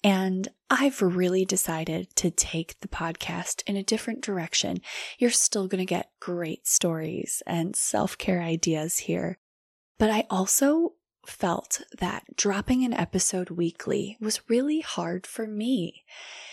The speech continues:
And let me rewind for the last, I don't know, has it been about six to eight weeks now since I dropped an episode where I closed on a house, remodeled a house,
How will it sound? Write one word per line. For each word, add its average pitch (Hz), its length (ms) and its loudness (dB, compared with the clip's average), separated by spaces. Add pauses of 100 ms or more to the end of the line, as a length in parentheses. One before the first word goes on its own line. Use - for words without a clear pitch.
(340)
And 190 240 2
let 180 180 2
me 247 160 6
rewind 196 960 4 (340)
for 202 160 -2
the 196 140 -2
last, 185 680 -2 (200)
I 185 60 -2
don't 220 180 0
know, 185 240 -4
has 220 340 -6
it - 140 -8
been 170 160 -2
about 185 360 -4 (140)
six - 380 0
to 233 80 2
eight 226 280 2
weeks 208 460 0
now 175 340 -4
since - 360 0
I 185 80 -2
dropped 165 320 -6
an 175 100 -4
episode 170 680 -6 (560)
where 175 340 -2
I 190 100 0
closed 202 520 -4
on 208 120 -2
a 202 40 -2
house, - 600 -6
remodeled 220 800 0
a - 100 -6
house, - 680 -4